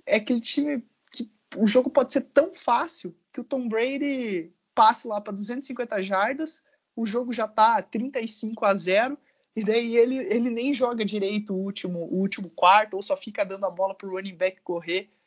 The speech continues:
e acaba dando errado a aposta. E o jogo foi um pouco mais, principalmente no primeiro tempo, né? Foi um pouco mais emocionante do que o, o, o Bucks queria. É,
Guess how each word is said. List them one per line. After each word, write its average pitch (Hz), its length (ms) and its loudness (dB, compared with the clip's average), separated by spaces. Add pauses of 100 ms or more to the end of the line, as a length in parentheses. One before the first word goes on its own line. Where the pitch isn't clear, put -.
(120)
e 190 460 -2
acaba 180 400 -2
dando 202 220 -4
errado 202 320 0
a - 20 4
aposta. 196 480 -4 (520)
E 180 760 -2 (120)
o 233 100 8
jogo 220 300 6
foi 320 280 6 (160)
um 277 80 -2
pouco 302 400 2
mais, 277 520 2
principalmente 262 560 -6
no 240 80 -4
primeiro 208 400 0
tempo, 208 320 0
né? 190 240 -2
Foi 202 100 0
um 233 80 0
pouco - 320 -6
mais 254 380 0
emocionante 214 840 2
do 202 140 0
que - 180 -2
o, 208 80 4
o, 175 720 0
o 180 40 0
Bucks 170 400 0
queria. 190 440 0 (400)
É, 165 760 4